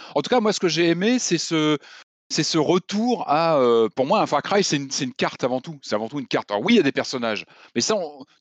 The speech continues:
très vite, on se rend compte qu'il y a une sorte de dichotomie entre le, vous savez, un peu ce vernis hollywoodien, euh, qu'il y a dans la communication, avec un acteur mis en avant, des personnages un peu emblématiques qui sont beaucoup dans les, dans les cutscenes, et cetera. Et puis après, il y a une sorte de routine, euh, performative sur le terrain.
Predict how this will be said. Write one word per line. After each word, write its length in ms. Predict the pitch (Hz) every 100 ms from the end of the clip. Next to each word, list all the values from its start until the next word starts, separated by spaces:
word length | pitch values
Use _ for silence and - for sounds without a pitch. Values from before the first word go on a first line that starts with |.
| -
très 80 | 170
vite, 180 | 220 202
on 60 |
se 100 | 143
rend 100 | 165
compte 220 | 160 214
qu'il 100 | -
y 40 | 147
a 40 |
une 100 | 147
sorte 300 | 127 185 175
de 180 | 147 151
dichotomie 640 | 135 151 175 165 170 190
entre 220 | 202 - 151
le, 180 | 147
vous 420 | 143 - - - -
savez, 200 | 165 208
un 80 |
peu 120 | - 190
ce 160 | -
vernis 600 | 147 131 165 165 175 196
hollywoodien, 800 | 180 160 160 170 147 180 180 170 113
euh, 180 | 123
qu'il 140 | 117 139
y 20 |
a 20 |
dans 120 | 127
la 80 | 123
communication, 760 | 117 131 131 123 139 - 156 151
avec 180 | 110 113
un 80 | 117
acteur 320 | 113 131 117
mis 100 | 113
en 100 | 110
avant, 460 | 123 127 135 139 - - - -
des 120 | 120
personnages 500 | 131 123 127 127 117
un 60 |
peu 120 | 107 120
emblématiques 500 | 113 120 120 143 131
qui 100 | -
sont 160 | 120
beaucoup 380 | 110 117 147 139
dans 120 | 117 107
les, 200 | 107 107
dans 120 | 110
les 100 | 120
cutscenes, 480 | 143 127 - 147 135
et 60 |
cetera. 380 | 110 113 127 190 - -
Et 100 | 156
puis 140 | 147 175
après, 220 | 135 247
il 40 | 226
y 20 |
a 40 |
une 40 | 139
sorte 200 | 220 143
de 80 |
routine, 580 | 123 143 190 - 247 226
euh, 180 | 151 135 - - -
performative 640 | 175 147 156 151 156 240 220
sur 120 | 143
le 80 | 135
terrain. 300 | 156 147